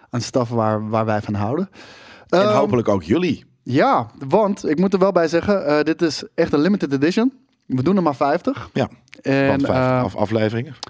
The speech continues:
Speaker 1: want vijftig afleveringen, inderdaad. Vijftig, meer komen er ook niet bij. We gaan ze ook niet meer extra bij, eh, laten maken.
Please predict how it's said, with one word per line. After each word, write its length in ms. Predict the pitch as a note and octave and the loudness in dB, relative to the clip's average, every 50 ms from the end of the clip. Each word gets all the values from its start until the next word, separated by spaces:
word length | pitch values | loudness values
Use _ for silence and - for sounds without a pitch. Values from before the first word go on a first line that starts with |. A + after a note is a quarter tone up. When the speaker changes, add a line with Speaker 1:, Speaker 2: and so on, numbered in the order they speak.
| - _ - | -18 _ -2
Speaker 1:
want 180 | C#3 C#3+ C#3 | 0 0 2
vijftig 300 | - C#3 B2 A#2 - - | 2 2 2 0 -2 -2
afleveringen, 560 | A#2+ B2 A#2+ D3 C#3+ C#3+ C#3+ D3+ D#3 D#3 D#3+ | -2 -2 0 2 0 0 2 0 0 0 2
inderdaad. 320 | D#3 C#3+ C#3 D#3 F#3+ - - G#3 | 2 2 2 2 0 -2 -4 -12
Vijftig, 480 | - - - D#3+ D#3+ F3+ - - F#3 - | -6 0 2 2 2 2 2 0 -2 0
meer 320 | D3 C#3+ D#3 F3 G3 G3+ | 0 0 2 2 2 2
komen 260 | - - F3+ D#3+ D3+ C#3+ | 2 0 0 0 2 2
er 60 | C#3 | 0
ook 100 | C3+ C3 | 0 0
niet 120 | B2+ A#2+ | 0 0
bij. 220 | A2 B2 C3 F3+ F#3 | 0 2 2 0 0
We 60 | F3 | 0
gaan 160 | - D3 C3+ | -2 -2 0
ze 80 | C3+ B2+ | 0 0
ook 140 | C3+ C#3+ C#3+ | -2 -2 -2
niet 160 | D#3+ D#3 C#3+ | -4 -4 -2
meer 160 | C#3 C#3 C3 | 0 0 0
extra 300 | B2 B2 A#2+ - - A#2+ | -2 -4 -6 -4 -6 -6
bij, 380 | A#2 G#2 A2+ A#2+ C3 C#3+ D3+ D3+ | -4 -2 0 0 2 2 0 0
eh, 220 | C#3 D3 D3+ D3+ D3 | 0 0 2 2 2
laten 280 | D3 D3 D3 D3 - C#3+ | 2 2 2 0 0 0
maken. 380 | D3+ D3 D3 D3 D3 - F3+ G3 | 0 0 0 0 0 -2 -4 -4